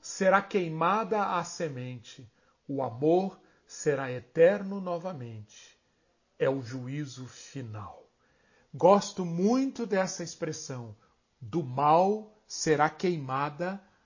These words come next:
a semente, e assim o amor será eterno novamente. É a isso que o profeta Isaías está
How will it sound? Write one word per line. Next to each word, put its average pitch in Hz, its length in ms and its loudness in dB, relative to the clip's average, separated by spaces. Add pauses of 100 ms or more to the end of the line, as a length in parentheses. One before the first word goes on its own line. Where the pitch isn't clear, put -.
(260)
a 254 300 4
semente, 165 1080 -4 (260)
e 139 120 -4
assim 165 520 -4
o 185 140 4
amor 147 460 2 (240)
será 143 400 0
eterno 123 640 -2 (280)
novamente. 120 1080 0 (320)
É 156 120 6
a 165 100 10
isso 247 500 4
que - 140 -6
o 214 60 -2
profeta 185 560 -2
Isaías 170 680 0 (260)
está 196 540 8